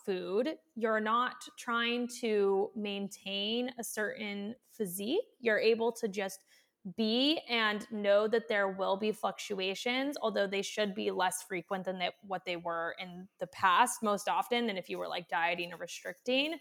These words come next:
And you can accept those changes, with things like exercise and movement, not only are they not completely tied to your worth, but also you can take extended breaks from them and you feel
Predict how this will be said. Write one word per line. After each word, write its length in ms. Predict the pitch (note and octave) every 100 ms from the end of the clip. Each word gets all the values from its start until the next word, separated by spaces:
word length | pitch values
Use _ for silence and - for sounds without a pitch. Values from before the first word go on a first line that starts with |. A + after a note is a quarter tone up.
| - _ _ _ _ _ A3+
And 400 | A3 G3+ G3 -
you 200 | G#3 B3+
can 180 | B3+ A#3
accept 640 | G#3+ - - F3+ - - D4+
those 560 | D4+ D4+ C#4+ - - _
changes, 840 | - D#4 D#4 C#4+ D#4 D#4+ D#4+ - - _ _ _
with 200 | B3 B3
things 440 | - A#3 A#3 A3+ A3+
like 360 | G3+ G3 G3 -
exercise 800 | G#3+ - A3+ G#3+ G#3 G3+ G3+ G3+
and 320 | - G3 G3+ A3+
movement, 720 | G#3 F#3+ G3 G#3 C#4+ E4 D#4+
not 140 | B3 -
only 240 | G#3+ A3
are 100 | G3+
they 140 | G3 G3
not 300 | F#3+ F#3 - - - _
completely 680 | - A3 G#3+ C#4 D4+ - A#3+
tied 380 | G#3+ G#3+ G#3 G3
to 140 | -
your 200 | G#3+ F#3+
worth, 480 | F3+ F#3+ B3 F#4 -
but 120 | A3+ G3+
also 480 | G3+ G#3+ - A3+
you 180 | G#3+ G#3
can 160 | G3 F#3+
take 260 | - F#3 -
extended 520 | F3+ - F#3+ F3 F#3
breaks 300 | B3+ C#4 -
from 160 | C#4 C4
them 260 | B3+ B3 A3
and 160 | G#3+
you 140 | G3 F#3+
feel 580 | _ F#3+ F#3 F#3 F3+